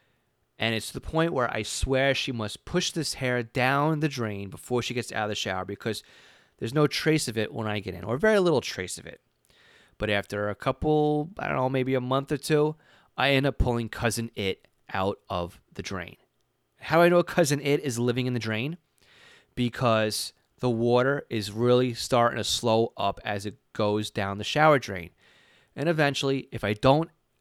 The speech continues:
evict Cousin It, I end up turning my shower into a bathtub. Once you remove the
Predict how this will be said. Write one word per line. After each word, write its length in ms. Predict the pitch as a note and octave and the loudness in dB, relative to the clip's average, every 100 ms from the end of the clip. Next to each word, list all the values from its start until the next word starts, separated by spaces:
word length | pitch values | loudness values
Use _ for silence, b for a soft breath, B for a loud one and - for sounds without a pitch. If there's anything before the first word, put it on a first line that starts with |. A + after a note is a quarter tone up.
| _ _ _ _ _ - | _ _ _ _ _ -10
evict 460 | B2 A2 A2 - - _ _ | -6 -2 -2 -4 -20 _ _
Cousin 380 | - B2+ B2 C3+ | -8 -2 -2 -2
It, 300 | A2 F2 _ _ _ _ _ _ _ _ _ _ | -6 -8 _ _ _ _ _ _ _ _ _ _
I 100 | A2+ | -4
end 80 | A#2+ | -2
up 120 | C#3 | -2
turning 240 | - B2+ B2+ | -4 -4 0
my 100 | B2+ | 0
shower 600 | - B2 G#2 F#2+ G2 G2 _ _ _ _ | 0 2 4 2 0 -6 _ _ _ _
into 320 | G#2 F#2+ - - | -10 -6 -6 -6
a 120 | F#2+ | -6
bathtub. 580 | E2+ E2+ - D#2 - - _ _ _ _ _ _ _ _ _ _ _ _ b b b b b b b - | -6 -8 -12 -14 -14 -20 _ _ _ _ _ _ _ _ _ _ _ _ b b b b b b b -10
Once 280 | A#2 E3+ G#3 | -4 -2 0
you 60 | |
remove 460 | G3 F3 F3 F3 D3+ | 4 8 10 8 6
the 140 | A2+ | -4